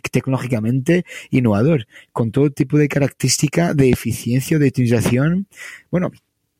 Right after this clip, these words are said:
es el tema. Un coche eléctrico es, es, es un verdadero, es un verdadero, eh, ordenador tecnológico. Y, y realmente España está siguiendo también esta tendencia, porque cada vez más la gente compra coche eléctrico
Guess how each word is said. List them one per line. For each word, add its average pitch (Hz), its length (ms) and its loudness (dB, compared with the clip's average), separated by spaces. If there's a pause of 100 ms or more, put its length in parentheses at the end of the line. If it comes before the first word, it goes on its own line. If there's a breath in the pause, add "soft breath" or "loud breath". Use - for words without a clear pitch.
(480)
es 127 140 0
el 107 100 -2
tema. 175 320 -4 (140)
Un 123 120 -2
coche 127 240 0
eléctrico 135 340 0
es, - 180 -4
es, - 340 -4
es 117 140 0
un 135 120 2
verdadero, 110 560 0
es 127 160 2
un 139 160 2
verdadero, 139 580 2 (300 loud breath)
eh, 117 380 2
ordenador 123 380 2
tecnológico. 117 720 -2 (400 loud breath)
Y, 98 560 2 (800)
y 123 140 2
realmente 131 960 2
España 139 360 0
está - 160 0
siguiendo 131 320 0
también 123 220 2
esta 120 160 0
tendencia, 151 400 -2
porque 104 420 -4 (460 loud breath)
cada 143 240 2
vez 160 140 4
más 156 180 2
la 151 100 4
gente 147 300 2
compra 139 260 0
coche 135 300 0
eléctrico 180 520 0